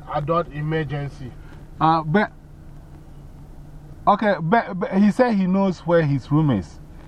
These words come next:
Speaker 2: So you are parking, you park at where? Where?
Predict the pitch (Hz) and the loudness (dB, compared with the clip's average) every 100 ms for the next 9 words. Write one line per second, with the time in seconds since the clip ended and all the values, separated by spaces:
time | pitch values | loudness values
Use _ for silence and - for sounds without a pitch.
0 | - - - 170 175 240 214 - 214 226 | -18 -16 0 4 6 6 6 4 0 -2
1 | 214 220 214 254 240 202 196 226 123 90 | -6 -4 0 2 2 2 2 0 -2 -6
2 | - - - - - - - - - - | -16 -20 -20 -20 -20 -20 -20 -18 -18 -18
3 | - - - - 214 | -18 -18 -16 -2 0